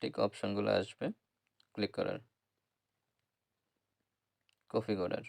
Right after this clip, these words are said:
এই যে আমরা পেয়ে গেলাম, এখানে কপি করার অপশন পেলাম, কপি করলাম। তো আবার সেই ডকুমেন্টে চলে যাব, ওয়ার্ড ফাইলে। তারপরে যে ডার্ক করাই আছে, আমরা যেটা আগে সিলেক্ট করছি সে ওয়ার্ডে, এখানেও সেমভাবে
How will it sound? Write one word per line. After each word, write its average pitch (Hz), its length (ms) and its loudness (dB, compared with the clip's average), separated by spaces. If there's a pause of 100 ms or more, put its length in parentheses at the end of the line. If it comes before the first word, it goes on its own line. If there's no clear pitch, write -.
(220)
এই 101 160 0
যে 101 120 -2
আমরা 101 200 0
পেয়ে 104 260 2
গেলাম, 104 300 2 (140)
এখানে - 420 -4
কপি - 260 -6
করার 104 280 0
অপশন 95 340 -4
পেলাম, 135 320 -2 (120)
কপি - 240 -4
করলাম। - 420 0 (520)
তো 101 120 -2
আবার 107 200 4
সেই 110 280 2
ডকুমেন্টে 98 460 0
চলে 98 260 0
যাব, 95 180 2 (640)
ওয়ার্ড 95 200 0
ফাইলে। 92 380 0 (960)
তারপরে 104 320 2
যে 101 80 2
ডার্ক 95 260 4
করাই 107 320 6
আছে, 98 160 2
আমরা 92 160 0
যেটা 92 200 0
আগে 98 140 0
সিলেক্ট - 320 -2
করছি - 400 -4 (380)
সে - 140 -12
ওয়ার্ডে, 95 320 -2 (180)
এখানেও 107 380 -2
সেমভাবে 104 520 2